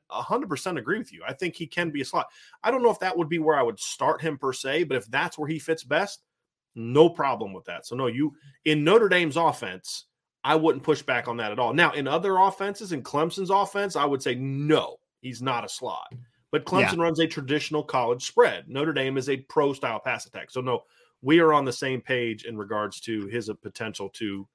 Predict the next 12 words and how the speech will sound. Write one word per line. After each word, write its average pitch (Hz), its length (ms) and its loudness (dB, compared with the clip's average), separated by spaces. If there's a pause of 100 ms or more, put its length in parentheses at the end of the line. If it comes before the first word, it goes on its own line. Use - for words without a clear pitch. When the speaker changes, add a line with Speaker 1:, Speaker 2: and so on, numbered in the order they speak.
(340)
Speaker 2:
Yeah. 110 200 0
Speaker 1:
to 117 120 -4
be 101 560 -8
a 92 80 -10
slot. 90 400 -8 (400)
No, 143 200 0
Speaker 2:
Well, - 80 -10
Speaker 1:
no, 110 80 -4
Speaker 2:
and 170 100 6
I - 60 4
Speaker 1:
no 104 140 -4
doubt. 82 280 -10